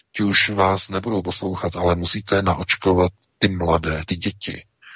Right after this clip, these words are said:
Naučit je, že nesmí tu alternativu číst. Je musíte naočkovat. No a kdo k tomu bude ochotný? A ten sionista řekne, no vezměte nějaké štětky, nějaké kurvy, vezměte nějaké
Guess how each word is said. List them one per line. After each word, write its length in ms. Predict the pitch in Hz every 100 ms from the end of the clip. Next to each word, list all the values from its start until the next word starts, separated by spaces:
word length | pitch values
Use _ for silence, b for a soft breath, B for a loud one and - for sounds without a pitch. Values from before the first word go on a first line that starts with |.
| B B -
Naučit 460 | 95 107 - 90
je, 160 | 90 87
že 180 | 90 87
nesmí 500 | 95 104 - 107 95
tu 140 | 87 82
alternativu 580 | 90 90 87 - 85
číst. 480 | 82 - 85 80 - - B B 101
Je 200 | 101 117
musíte 380 | 139 - 113
naočkovat. 600 | 92 90 95 - 87 85 - B B
No 100 | 101
a 60 | 92
kdo 160 | - 92
k 60 |
tomu 240 | 110 101 95
bude 360 | 98 98 98 95 B B _ -
ochotný? 680 | - - 113 98 90 85 B B
A 80 | -
ten 300 | 98 95 90
sionista 580 | - 104 95 92 - 90
řekne, 400 | 98 95 90 87 B -
no 60 |
vezměte 380 | 165 143 135 131
nějaké 400 | 117 110 - 110
štětky, 480 | - - 92 - 110
nějaké 400 | 95 98 - 104 -
kurvy, 400 | 98 110 117 101
vezměte 500 | 98 101 98 - 90 87 85 85
nějaké 340 | 87 85 95